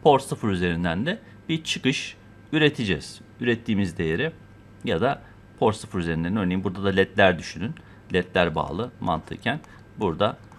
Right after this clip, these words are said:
bu şekilde bu ledler va-, vasıtasıyla buradaki değeri ürettiğimi ve gözlediğimi düşünün mantıken. Evet, şimdi arkadaşlar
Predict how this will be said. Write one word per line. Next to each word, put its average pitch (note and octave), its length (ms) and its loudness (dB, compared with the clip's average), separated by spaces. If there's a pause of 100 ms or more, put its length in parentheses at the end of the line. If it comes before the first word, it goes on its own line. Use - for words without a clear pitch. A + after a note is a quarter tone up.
(180)
bu C#3 60 -6
şekilde G2+ 460 -2
bu A2 220 -2 (140)
ledler A2 360 4
va-, F2 360 2
vasıtasıyla E2+ 840 -2 (600)
buradaki G#2+ 360 -2
değeri A2 400 2 (1120)
ürettiğimi B2+ 600 2 (500)
ve A2+ 100 0
gözlediğimi A2 680 2
düşünün F2+ 340 -4 (200)
mantıken. - 520 -6 (1200)
Evet, E3 340 8 (220)
şimdi - 180 -2
arkadaşlar F#3+ 680 6